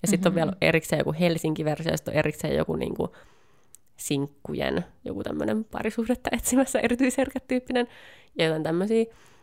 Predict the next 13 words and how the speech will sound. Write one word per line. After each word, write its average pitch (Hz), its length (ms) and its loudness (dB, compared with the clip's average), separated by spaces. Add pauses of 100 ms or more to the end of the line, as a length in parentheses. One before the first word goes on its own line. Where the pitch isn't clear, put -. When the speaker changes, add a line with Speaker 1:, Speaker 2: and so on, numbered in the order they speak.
(140)
Speaker 1:
Mut 175 180 4
nyt 175 200 4
on 156 80 2
myöskin 156 360 2
perustettu - 880 -4 (320)
ihan 156 220 0
tämmönen 160 320 0 (240)
ry, 160 480 -4 (360)
Suomen - 420 -4
erityisherkät, - 1300 -6
jotka 180 340 2
etsivät - 420 -4
vapaaehtoisia, - 760 -6